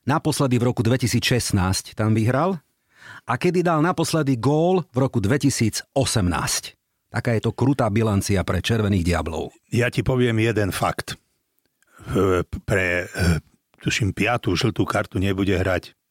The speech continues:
Speaker 2: Fernández.
Speaker 1: Áno.
Speaker 2: A toto je z hľadiska gólového potenciálu kritické, pretože si neviem predstaviť,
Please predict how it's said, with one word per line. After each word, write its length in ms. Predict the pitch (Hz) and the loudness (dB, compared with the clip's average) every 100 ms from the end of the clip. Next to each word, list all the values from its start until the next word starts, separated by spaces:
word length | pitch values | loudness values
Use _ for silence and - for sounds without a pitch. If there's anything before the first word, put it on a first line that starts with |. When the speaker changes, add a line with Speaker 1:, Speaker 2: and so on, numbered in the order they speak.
| _ | _
Speaker 2:
Fernández. 720 | - 107 87 78 76 - - - | -6 -2 0 0 -2 -4 -12 -2
Speaker 1:
Áno. 300 | 120 95 - _ _ _ _ _ _ - | 0 0 -4 _ _ _ _ _ _ -10
Speaker 2:
A 60 | - | -4
toto 260 | 139 - 127 | -2 0 0
je 380 | 117 113 107 104 | 2 0 0 -2
z 40 | |
hľadiska 800 | 87 113 113 104 - 117 98 90 _ _ _ _ - | 0 0 2 0 -2 0 0 -2 _ _ _ _ -4
gólového 640 | 160 175 143 104 87 90 | 0 2 2 0 -2 -2
potenciálu 1000 | 123 - 113 95 - 95 87 87 98 110 _ _ _ _ _ _ - | -2 0 0 -2 0 0 0 2 2 0 _ _ _ _ _ _ -4
kritické, 720 | - 127 - - - 85 - _ _ - | -2 0 -2 -4 -2 -2 -4 _ _ -6
pretože 560 | 113 107 110 120 110 - _ - | -2 0 0 2 0 -4 _ -6
si 160 | - 113 | 0 2
neviem 480 | 127 120 104 95 | 2 2 0 0
predstaviť, 480 | - 98 - 98 113 | 0 -2 -2 -2 0